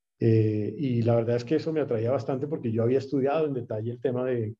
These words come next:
de mercado de capitales. Incluso había participado en los concursos de bolsa.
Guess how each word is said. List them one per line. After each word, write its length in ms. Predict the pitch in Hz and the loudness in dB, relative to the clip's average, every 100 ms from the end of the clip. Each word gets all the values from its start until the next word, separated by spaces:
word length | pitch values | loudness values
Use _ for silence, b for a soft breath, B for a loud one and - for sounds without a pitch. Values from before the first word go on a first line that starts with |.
| _ _ _ _ _ _ | _ _ _ _ _ _
de 80 | - | 0
mercado 400 | 117 107 110 113 | 2 2 2 4
de 80 | 123 | 4
capitales. 680 | 120 110 143 165 101 - - _ _ _ _ | 0 -2 -4 -4 -6 -12 -20 _ _ _ _
Incluso 320 | 117 113 120 | -4 -2 2
había 160 | 131 127 | 4 4
participado 480 | 143 131 113 110 123 | 2 -2 -6 -2 -2
en 60 | |
los 120 | 135 - | -2 -4
concursos 460 | 113 113 117 139 | -8 -6 -2 2
de 60 | 131 | 4
bolsa. 420 | 123 160 110 | 4 2 0